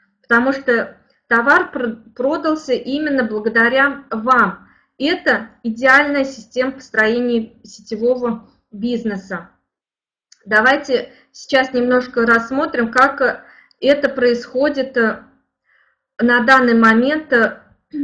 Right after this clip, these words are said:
в интернете. Бизнес, он стремительно растёт, на самом деле. И интернет-просторы, идеальная система построения бизнеса уходят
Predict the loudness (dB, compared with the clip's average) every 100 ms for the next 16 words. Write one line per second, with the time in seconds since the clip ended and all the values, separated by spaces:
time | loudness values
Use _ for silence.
0 | -8 -12 _ _ _ _ _ _ _ _
1 | _ _ _ _ _ _ _ _ _ -20
2 | -20 _ -18 -6 2 2 2 -2 2 2
3 | 2 0 -2 -4 -12 -14 -20 _ -6 -4
4 | -2 -2 -2 -2 -2 -2 -4 -4 0 0
5 | -2 -4 -4 -4 -8 -20 _ _ -6 0
6 | 0 0 -4 -2 -2 -6 _ _ _ _
7 | -4 -2 2 2 2 -2 -2 -2 -2 -6
8 | -20 -20 _ _ -6 -2 0 0 -2 _
9 | -8 -6 0 2 2 0 2 2 2 -4
10 | -2 0 0 -2 -10 _ _ _ -8 -2
11 | 4 4 4 0 -4 -10 -4 -4 -4 -4
12 | 0 2 2 0 0 -2 -4 -4 -6 -6
13 | -8 -2 -2 0 -4